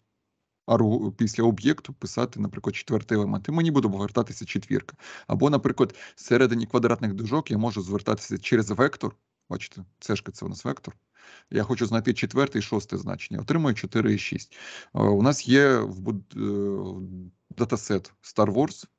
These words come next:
який до нас повертається з, е, разом з пакетом D P I R. Там є інформація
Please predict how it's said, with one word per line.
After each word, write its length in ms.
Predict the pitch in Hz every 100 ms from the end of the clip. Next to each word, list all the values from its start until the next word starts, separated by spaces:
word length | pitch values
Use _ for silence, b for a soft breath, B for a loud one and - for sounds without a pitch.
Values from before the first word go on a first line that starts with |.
| _
який 260 | 107 107 110
до 140 | 113
нас 180 | 107 -
повертається 1000 | - 107 104 107 101 98 - 98 95 95
з, 280 | 92 90 95
е, 40 | 95 95 95 92
разом 420 | 107 95 98 95
з 240 | - 107 92
пакетом 460 | 117 110 101 - 98
D 80 | 98
P 180 | 104
I 160 | 127 180
R. 80 | 339 _ _ _ _ _ _ b b b
Там 200 | 117 110
є 80 | 113
інформація 680 | 107 117 110 110 104 104